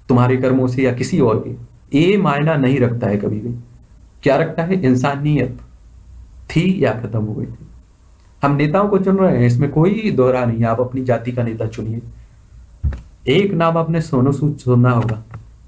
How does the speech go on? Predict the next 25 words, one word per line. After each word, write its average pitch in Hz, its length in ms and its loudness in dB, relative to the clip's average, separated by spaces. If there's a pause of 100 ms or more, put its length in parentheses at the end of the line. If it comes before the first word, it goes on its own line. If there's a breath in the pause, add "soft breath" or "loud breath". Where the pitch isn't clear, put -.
(1000)
उसने 151 240 0
क्या 131 180 2
गलत 110 340 -2
किया? 113 140 -8 (180)
मुझे 127 180 4
लगता 180 260 0
है 196 80 0
कि 185 140 -2
अगर 139 420 2 (320 loud breath)
उत्तर 127 260 2
प्रदेश 147 280 0
में 151 80 2
आप 131 80 -2
देखिए 139 320 0
कि 127 120 0
चार 123 260 0
सौ 139 100 0
तीन 143 240 0
के 143 100 0 (180)
करीब 147 260 2
आपके 135 240 -2
विधायक 123 340 2
हैं, 117 140 -6 (300 loud breath)
इकतीस 147 500 -2
आपके 160 300 0